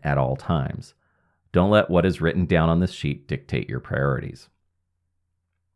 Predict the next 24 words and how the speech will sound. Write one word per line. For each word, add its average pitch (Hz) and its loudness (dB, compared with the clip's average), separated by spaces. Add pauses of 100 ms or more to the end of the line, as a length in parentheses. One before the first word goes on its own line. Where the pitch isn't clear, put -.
(260)
Between 87 4
meetings. 64 -4 (880)
David 151 6
Allen 92 2
is 71 0
a 78 -4
thought 85 0
leader 67 -2
in 65 -2
the 67 -2
productivity 76 0
field, 64 -8
having 85 -2
written 90 0
the 90 0
timeless 90 -2
bestseller 76 0
on 76 -2
the 76 -4
topic 67 -6 (160)
titled 67 -4
Getting 69 0
Things 67 -4
Done. 90 -2